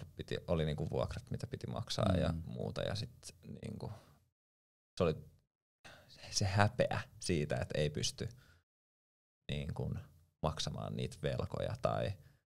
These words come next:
Speaker 1: ei pysty näkemään ystäviä, koska ei oo rahaa vaikka kahviin tai mitään
Speaker 2: Mm.
Speaker 1: muuta, niin se on aikamoinen. Ja mä, mulla ei ollut mitään muuta vaihtoehtoa silloin, kun mennä, niin kun,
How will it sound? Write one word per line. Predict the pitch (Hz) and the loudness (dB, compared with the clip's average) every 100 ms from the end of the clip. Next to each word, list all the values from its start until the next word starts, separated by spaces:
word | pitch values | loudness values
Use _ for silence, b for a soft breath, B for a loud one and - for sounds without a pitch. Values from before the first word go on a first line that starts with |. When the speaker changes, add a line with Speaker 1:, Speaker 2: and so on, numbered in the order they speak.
| _ _ - | _ _ 0
Speaker 1:
ei | 82 | 2
pysty | 78 76 | 0 -2
näkemään | 76 76 65 71 | -2 2 2 2
ystäviä, | - 57 55 55 | 0 0 0 -4
koska | - - - | -2 -2 0
ei | 64 65 | 2 2
oo | |
rahaa | 73 85 95 73 - - - | 0 0 0 -2 -6 -8 -4
vaikka | 62 62 - - - | -2 -2 -6 -8 -2
kahviin | 62 - - 55 73 | -2 -2 -6 -4 -4
tai | 107 98 98 - | -2 -2 -2 -2
mitään | 80 - 78 | 2 4 6
Speaker 2:
Mm. | 87 | 4
Speaker 1:
muuta, | 85 76 | 2 2
niin | 80 80 - B B B B B - | 2 0 -4 B B B B B -4
se | - 95 | 4 8
on | 95 | 10
aikamoinen. | 104 98 87 90 87 71 69 | 10 8 8 8 8 4 2
Ja | 76 - - _ - | -2 -4 -18 _ 2
mä, | 98 101 - - - _ _ _ _ _ _ - | 8 8 6 -10 -20 _ _ _ _ _ _ 6
mulla | 113 | 8
ei | 101 | 10
ollut | 101 92 | 10 8
mitään | 90 87 | 6 6
muuta | 92 92 | 4 6
vaihtoehtoa | 92 90 - - - 60 | 8 8 4 -4 -2 -2
silloin, | 60 - 57 | -2 -2 -4
kun | 73 | -2
mennä, | 67 57 - - | -2 -2 -4 -4
niin | 58 62 | -4 -2
kun, | - 120 | -2 -2